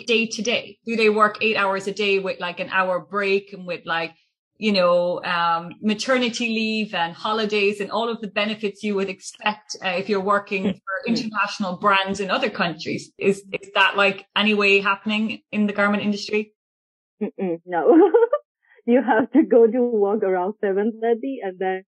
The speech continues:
Speaker 2: five P M is your, like, work overtime, but you have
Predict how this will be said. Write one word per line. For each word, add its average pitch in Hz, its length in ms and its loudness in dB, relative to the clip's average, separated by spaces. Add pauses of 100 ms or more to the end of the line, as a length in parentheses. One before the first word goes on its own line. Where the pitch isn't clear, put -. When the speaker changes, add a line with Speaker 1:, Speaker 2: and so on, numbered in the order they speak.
(300)
Speaker 2:
five 202 280 0 (200)
P 180 180 0
M 208 320 -2 (200)
is 185 240 -2 (100)
your, 156 540 -2
like, 156 160 -4 (180)
work 165 240 -2 (140)
overtime, 156 760 -4
but 151 240 -2 (340)
you 196 120 2
have 196 160 0